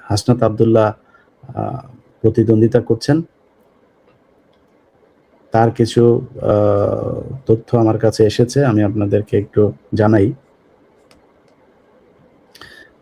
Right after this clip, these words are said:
কুমিল্লা, আচ্ছা, কুমিল্লা, আচ্ছা, আহ, কুমিল্লা পাঁচ রামচন্দ্রপুর প্রাইমারি স্কুল কেন্দ্র, সেখানে দাঁড়িপাল্লায় এগিয়ে আছে, আমি ভোটের সংখ্যাটা এখনো পাইনি।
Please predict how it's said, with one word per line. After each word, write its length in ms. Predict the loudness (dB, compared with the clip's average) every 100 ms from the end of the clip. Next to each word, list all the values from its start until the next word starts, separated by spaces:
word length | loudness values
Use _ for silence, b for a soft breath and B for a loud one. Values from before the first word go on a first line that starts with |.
| 0
কুমিল্লা, 360 | 4 4 4 2
আচ্ছা, 260 | -2 -2
কুমিল্লা, 640 | 0 4 4 6 4 0 -8 _ _ _ _ _ -20 -20 _ _ -12 -12 -12 _ _ _ _ _ _ _ _ _ _ _ _ _ _ _ _ _ _ _ _ b b b b b _ -6
আচ্ছা, 200 | 0 0
আহ, 260 | 0 -2
কুমিল্লা 400 | 0 4 6 4
পাঁচ 440 | 2 2 2 2 2
রামচন্দ্রপুর 720 | 2 4 4 4 4 2 2
প্রাইমারি 360 | 4 4 4
স্কুল 240 | 2 0 0
কেন্দ্র, 280 | 4 4 4
সেখানে 360 | 0 2 2
দাঁড়িপাল্লায় 640 | 2 2 2 2 2 2 2
এগিয়ে 360 | 0 2 4 4
আছে, 180 | 2
আমি 220 | 2 2 0
ভোটের 280 | 0 -2
সংখ্যাটা 440 | 0 -2 -2 0 -2
এখনো 360 | 0 2 2 0
পাইনি। 340 | 0 4 2